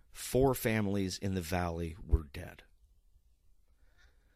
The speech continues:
The original version of this song was allegedly seventeen generations old, but they never forgot it because the dream always came back and the evil always followed it.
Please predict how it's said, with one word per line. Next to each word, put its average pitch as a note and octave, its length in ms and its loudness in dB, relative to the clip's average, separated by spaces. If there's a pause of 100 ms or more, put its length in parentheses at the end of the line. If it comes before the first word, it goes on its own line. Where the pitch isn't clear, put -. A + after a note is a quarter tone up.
(680)
The G#2 100 4
original A#2+ 500 6
version A#2+ 320 4
of G#2 120 0
this G2 160 0
song A2 500 6
was G2 140 2
allegedly G#2+ 580 2
seventeen A#2 800 0
generations F2+ 720 0
old, - 340 -6 (480)
but - 80 -16
they F#2+ 140 -2
never G#2+ 340 4
forgot A2+ 500 0
it - 120 -12 (400)
because F2+ 240 -4
the F#2+ 80 -2
dream G2 360 -2 (120)
always G2+ 480 2
came G2 300 -4
back - 440 -10 (220)
and F2 160 -6
the E2+ 180 -8
evil F#2+ 460 -4 (140)
always E2+ 440 0
followed F2 500 -6
it. - 200 -20